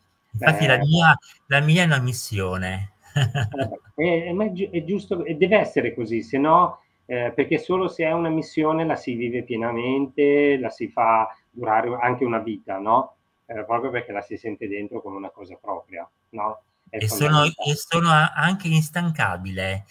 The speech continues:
Speaker 1: cioè
Speaker 2: Eh,
Speaker 1: non <laughs>
Speaker 2: certo. <laughs> Quello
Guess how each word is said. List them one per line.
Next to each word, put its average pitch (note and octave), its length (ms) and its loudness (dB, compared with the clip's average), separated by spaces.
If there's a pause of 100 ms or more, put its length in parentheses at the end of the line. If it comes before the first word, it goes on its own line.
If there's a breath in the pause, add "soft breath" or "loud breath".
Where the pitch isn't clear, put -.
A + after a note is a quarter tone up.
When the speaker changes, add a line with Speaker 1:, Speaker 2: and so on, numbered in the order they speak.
(220 soft breath)
Speaker 1:
cioè C3+ 360 2
Speaker 2:
Eh, - 0 -
Speaker 1:
non D3 280 2
<laughs> D#3 640 0
Speaker 2:
certo. A#2 300 -2
<laughs> - 540 -10
Quello A#3 480 10